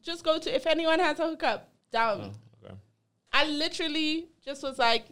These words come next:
Speaker 1: "You know what? I want these people to have final draft and masterclass." I literally just asked on Twitter.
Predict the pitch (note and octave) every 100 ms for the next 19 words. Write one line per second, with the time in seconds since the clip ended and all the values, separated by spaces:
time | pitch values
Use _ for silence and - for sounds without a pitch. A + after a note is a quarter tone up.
0 | _ _ B3+ D4 D#4+ D#4 D#4 D4+ - C4+
1 | C#4+ D#4 D4 C#4 C#4 D4+ C4 B3 B3 B3+
2 | A#3+ A#3+ A#3 - G3 G3+ G#3+ - _ -
3 | G#3+ G3+ F3 - A3 A3 F3+ - - A#3+
4 | B3+ D4 F4 C4 C4 A3 - G3+ - G3+
5 | - A3 E3